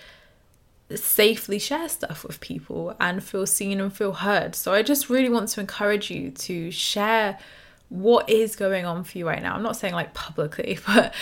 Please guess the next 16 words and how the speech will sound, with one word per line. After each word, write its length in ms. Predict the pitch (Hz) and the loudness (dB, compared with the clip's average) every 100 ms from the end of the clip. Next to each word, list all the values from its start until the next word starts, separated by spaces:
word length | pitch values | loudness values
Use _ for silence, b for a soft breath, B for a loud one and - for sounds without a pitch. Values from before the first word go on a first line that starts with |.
| B B | B B
you 160 | B 226 | B 10
know, 180 | 196 190 | 10 8
with, 440 | 190 220 240 240 - | 10 10 10 6 -6
with 280 | 208 220 226 | 6 8 10
a 120 | 240 | 8
safe 520 | - - 185 202 - | 4 2 4 2 -2
person, 540 | - 175 170 170 185 170 | -2 0 0 -2 -4 -2
with 180 | 175 | -2
a 60 | 208 | -2
safe 380 | - 185 185 - | -4 -2 -2 -4
space, 600 | - 185 - - - - - | -6 -4 -4 -6 -10 -16 -8
because 640 | - 143 202 190 180 - - _ _ - | -6 -4 2 2 2 -4 -8 _ _ -14
you 420 | 175 202 220 226 | -6 -2 2 0
will 220 | 202 196 | 0 -4
feel 600 | - - 165 160 160 - _ _ _ - | -4 -4 -2 -2 -6 -8 _ _ _ -12
seen 500 | - - 180 220 | -8 -6 -4 -4